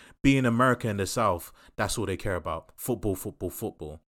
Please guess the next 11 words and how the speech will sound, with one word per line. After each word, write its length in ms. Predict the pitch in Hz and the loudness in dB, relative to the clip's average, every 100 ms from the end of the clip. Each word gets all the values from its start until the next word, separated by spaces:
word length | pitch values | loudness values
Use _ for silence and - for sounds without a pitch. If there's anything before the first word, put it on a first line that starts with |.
| _ _ - | _ _ -4
And 180 | 104 | -2
that's 180 | 110 107 | 0 0
how 160 | 117 107 | 0 0
he's 120 | 98 | -2
kinda 260 | 120 104 95 | -4 -4 -4
grown 360 | - 101 107 | -2 0 0
his 180 | 98 92 | -2 -4
power 340 | - 104 107 | -4 0 0
base. 400 | 104 117 135 139 - - - _ _ - | 2 0 0 -4 -14 -20 -20 _ _ -2
And 440 | 104 101 101 107 - | 0 2 0 -2 -2
it's, 240 | 117 - | -2 -4